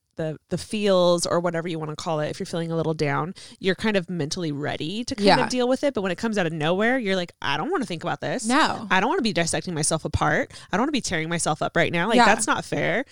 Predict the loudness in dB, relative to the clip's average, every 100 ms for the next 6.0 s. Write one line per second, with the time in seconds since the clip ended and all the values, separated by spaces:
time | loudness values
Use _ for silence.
0 | -18 -6 -2 0 -2 0 2 2 0 -8
1 | -6 -2 0 2 0 2 0 2 4 4
2 | 4 4 4 6 4 4 2 2 4 4
3 | 2 4 4 6 4 4 4 2 2 2
4 | 4 2 2 -2 -2 0 0 0 2 4
5 | 4 2 2 2 4 2 2 0 -2